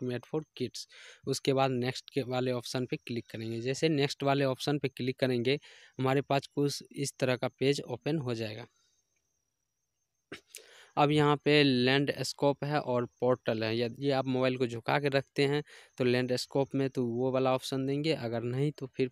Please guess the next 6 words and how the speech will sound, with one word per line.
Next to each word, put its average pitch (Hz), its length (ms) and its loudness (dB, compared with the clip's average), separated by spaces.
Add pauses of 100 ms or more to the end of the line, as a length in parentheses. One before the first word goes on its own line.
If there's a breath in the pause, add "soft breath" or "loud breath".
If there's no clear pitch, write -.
(100)
पोर्ट्रेट 120 840 -2
वाला 113 220 -4 (120)
ऑप्शन 123 320 -8
देंगे। 107 260 -10 (520 loud breath)
तो 123 100 0
लैंडस्केप 127 640 0